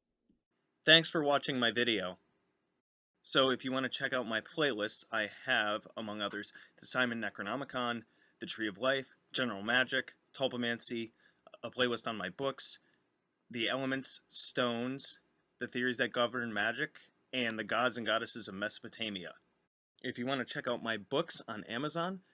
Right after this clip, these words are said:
I have Creating Consciousness, Magical Mechanics,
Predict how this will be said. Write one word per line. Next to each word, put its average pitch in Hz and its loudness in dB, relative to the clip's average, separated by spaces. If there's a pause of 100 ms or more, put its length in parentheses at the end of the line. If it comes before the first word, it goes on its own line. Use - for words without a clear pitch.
(220)
I 101 -2 (140)
have 107 0
Creating 110 -2
Consciousness, 156 -4 (920)
Magical 120 2
Mechanics, 135 -2